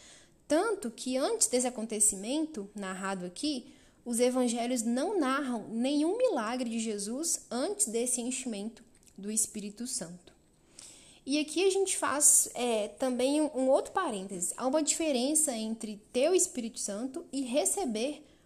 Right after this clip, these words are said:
poder do Espírito Santo pra fazer determinadas coisas. E voltando então, né, nós vamos ver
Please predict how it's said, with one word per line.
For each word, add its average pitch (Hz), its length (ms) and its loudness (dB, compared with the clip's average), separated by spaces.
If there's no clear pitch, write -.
poder 277 400 4
do 262 80 0
Espírito 226 400 -2
Santo 240 320 -2
pra 247 160 -4
fazer 233 280 0
determinadas 208 760 -4
coisas. 160 480 -6
E 254 100 2
voltando 311 460 6
então, 302 320 6
né, 330 200 4
nós 247 200 4
vamos 254 300 2
ver 247 280 4